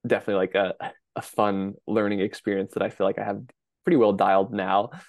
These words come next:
Um, and then I guess also just, I, I, in terms of racing, just, like, learning to run my own race, I think, and figure out my strengths was super important. I think in track, you're kind of conditioned to never let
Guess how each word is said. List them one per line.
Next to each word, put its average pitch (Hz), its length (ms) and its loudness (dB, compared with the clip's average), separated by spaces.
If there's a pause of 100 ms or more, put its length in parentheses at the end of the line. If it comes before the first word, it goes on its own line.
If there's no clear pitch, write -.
(320)
Um, 98 540 0 (440)
and 151 160 6
then 156 80 4
I 147 60 6
guess 147 160 6
also 127 260 0
just, 107 340 -8
I, 101 120 -2
I, - 260 -6
in 104 240 -8 (300)
terms 113 260 2
of 98 140 -4
racing, 98 420 -2
just, 101 240 -8
like, 85 260 0 (400)
learning 101 360 -2
to 98 420 2 (840)
run 104 400 -2
my 101 180 -2
own 101 180 -4
race, 98 500 -6
I 101 120 -8
think, - 260 -12 (380)
and 104 140 -4
figure 104 220 2
out 87 100 4
my 87 100 0
strengths - 640 -6
was 104 240 0 (160)
super 101 680 0
important. 101 480 0 (100)
I 110 100 -4
think 101 340 -8 (680)
in 107 220 4
track, 110 460 2
you're 113 120 2
kind 107 220 -2
of 104 100 -6
conditioned 120 720 -2
to 123 140 -4
never 107 380 0
let 107 300 2